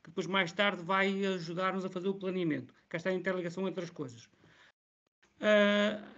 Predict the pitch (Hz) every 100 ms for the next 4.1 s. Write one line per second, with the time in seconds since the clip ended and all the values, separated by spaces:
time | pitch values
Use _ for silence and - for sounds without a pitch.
0 | - 226 226 226 233 240 233 233 202 240
1 | 226 220 214 214 196 175 170 127 120 190
2 | 196 220 233 226 202 190 220 202 202 185
3 | 170 170 185 180 175 175 170 185 220 208